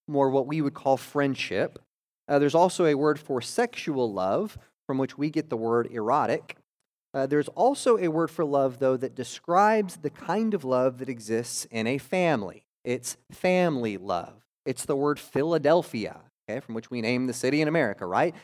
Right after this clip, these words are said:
Literally what it means is brother and sister love, the love that exists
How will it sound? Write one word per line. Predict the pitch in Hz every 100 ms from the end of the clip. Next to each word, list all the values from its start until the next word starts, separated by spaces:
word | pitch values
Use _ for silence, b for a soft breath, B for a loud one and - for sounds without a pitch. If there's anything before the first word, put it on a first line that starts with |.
| B
Literally | 117 139 269 254 160 139
what | 135 143
it | 135
means | 127 147 151
is | 139 123
brother | 123 131 160 175 180
and | 170
sister | 160 208 190 - 117
love, | 90 80 - _ _ _ _ _ -
the | 120
love | 139 170 175
that | 185
exists | 147 123 139 139 -